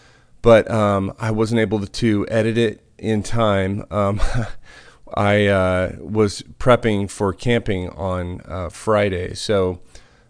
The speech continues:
um, I was, uh, getting all my gear together. My car needed a lot of work,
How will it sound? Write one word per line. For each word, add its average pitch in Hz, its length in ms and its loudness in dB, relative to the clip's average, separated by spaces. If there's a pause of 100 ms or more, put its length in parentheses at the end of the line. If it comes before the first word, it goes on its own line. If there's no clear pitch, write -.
(100)
um, 95 600 -2
I 104 200 2
was, 95 640 0
uh, 95 240 -4
getting 107 340 0
all 117 80 0
my 110 180 2
gear 113 260 0
together. 107 580 0
My 110 180 0
car 120 540 6
needed 110 400 0
a 107 40 4
lot 104 220 4
of 104 80 4
work, 104 400 0